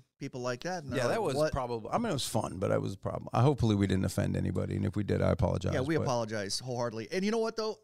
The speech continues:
Speaker 1: I will say this.
Speaker 2: But if we did offend you, you know, at this point, fuck you, too.
Speaker 1: A lot of the fe-,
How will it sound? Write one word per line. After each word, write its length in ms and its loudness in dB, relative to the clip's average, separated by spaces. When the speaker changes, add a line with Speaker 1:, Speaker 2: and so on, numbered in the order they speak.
Speaker 1:
I 100 -2
will 160 0
say 140 0
this. 240 -6
Speaker 2:
But 200 2
if 120 0
we 100 2
did 180 0
offend 260 0
you, 260 -2
you 80 0
know, 140 4
at 100 2
this 120 -2
point, 260 0
fuck 180 2
you, 100 0
too. 300 -4
Speaker 1:
A 60 -4
lot 180 -4
of 60 -8
the 40 -10
fe-, 200 -16